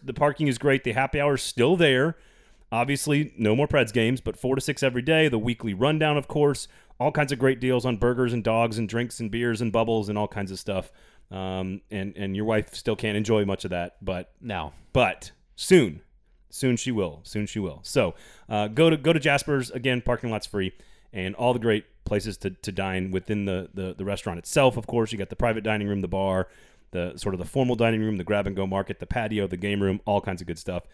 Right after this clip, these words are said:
Speaker 1: And still plenty of sports going on. The N H L playoffs, of course, as I'm watching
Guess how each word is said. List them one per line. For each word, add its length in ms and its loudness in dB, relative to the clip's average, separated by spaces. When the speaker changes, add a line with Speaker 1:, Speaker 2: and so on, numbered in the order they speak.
Speaker 1:
And 100 -10
still 200 -4
plenty 320 2
of 80 4
sports 280 0
going 200 0
on. 120 0
The 80 0
N 60 4
H 160 4
L 80 4
playoffs, 500 2
of 60 -10
course, 380 2
as 140 0
I'm 120 4
watching 520 4